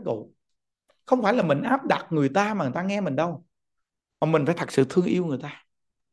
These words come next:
Dùng tình thương yêu mới thật sự người ta nghe mình. Vì khi quý vị xem lại mình, khi mình thương ai, mình quý ai, mình rất lo cho người ta buồn, mình rất sợ người ta khổ,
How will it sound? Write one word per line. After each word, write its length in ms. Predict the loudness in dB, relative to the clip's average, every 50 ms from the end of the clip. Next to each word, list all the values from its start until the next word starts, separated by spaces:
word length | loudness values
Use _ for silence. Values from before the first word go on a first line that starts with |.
| _ _ _ _ _ _ _ _ _ _ _ _ _
Dùng 200 | 4 4 4 6
tình 160 | 4 2 2 4
thương 200 | 4 4 4 6
yêu 220 | 4 2 2 2
mới 120 | 0 0 -4
thật 180 | -6 -10 -6
sự 200 | -2 0 0 0
người 120 | 0 -2 -4
ta 80 | -4
nghe 180 | -4 -2 -2 0
mình. 180 | 0 0 0 -2 -6 _ _ _ _ _ _ _ _ _ _ _ _ _ _ _ _ _ 2
Vì 120 | 2 2
khi 380 | 4 6 6 8 8 6 4 -2 -10 -18 _ _ _ _ _ _
quý 80 | 0 0
vị 380 | 2 2 2 2 0 -2 -6 -10
xem 280 | -6 -2 0 0 2
lại 120 | 2 0 0
mình, 240 | 0 -2 -2 -4 -6 -12 _ _ _ _ _ 0
khi 140 | 2 4 4
mình 180 | 4 4 2 0
thương 280 | 0 2 4 4 4 2
ai, 180 | 2 0 0
mình 180 | -2 -2 -4 0
quý 280 | 2 4 4 4 2
ai, 240 | 0 -2 -2 -4 -2
mình 220 | -2 -2 -2 -2 0
rất 320 | 0 0 0 0 2 2
lo 300 | 4 6 6 6 6 6
cho 120 | 6 4
người 160 | 2 2 2 0
ta 120 | 0 0
buồn, 360 | 0 0 0 0 -2 -4 -10 -16 _ _ _ _ _ _ _
mình 140 | 0 2 4
rất 200 | 2 2 0 -2
sợ 360 | -2 0 2 4 6 6 6 6
người 80 | 6 2
ta 80 | -2
khổ, 420 | -4 -6 -8 -12 -12 -12 -12 -14